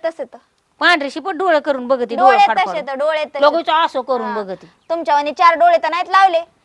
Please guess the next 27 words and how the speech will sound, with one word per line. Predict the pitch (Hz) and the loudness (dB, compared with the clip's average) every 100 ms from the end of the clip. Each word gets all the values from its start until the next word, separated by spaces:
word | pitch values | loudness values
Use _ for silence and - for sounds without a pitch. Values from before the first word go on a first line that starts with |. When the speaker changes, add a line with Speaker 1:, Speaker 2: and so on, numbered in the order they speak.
| _ | _
Speaker 2:
हा, | 240 | -6
मग, | 285 | -4
मग | 311 349 | -2 -2
म्हातारा | 349 392 415 359 | 0 0 2 2
माणूस | 403 415 359 285 | 4 2 0 -2
आहे, | 269 | -4
चार | 269 _ _ 320 | -6 _ _ 0
डोळे | 285 294 277 269 | 2 4 4 6
लावायला. | 277 269 | 4 4
Speaker 1:
मग | 254 | 4
म्हातारा | 453 480 466 453 | 2 2 4 4
Speaker 2:
कशी | 466 494 494 | 4 2 2
Speaker 1:
माणूस | 453 | 4
आहे. | 480 494 | 6 6
Speaker 2:
बोलती | 480 453 | 4 2
तू, | 466 | -2
चार | 494 466 | 2 2
डोळे | 466 466 440 | 4 6 6
का | 440 | 4
गं | 440 | 2
म्हणलं | 440 440 427 | 2 2 -2
ती | 349 | -2
बो-, | 381 370 | -4 -4
बोलती | 285 370 339 302 | 0 2 2 0
तसली? | 311 311 277 285 - | -2 -2 -6 -14 -6
Speaker 1:
हा, | 320 | 0
मग | 466 | 0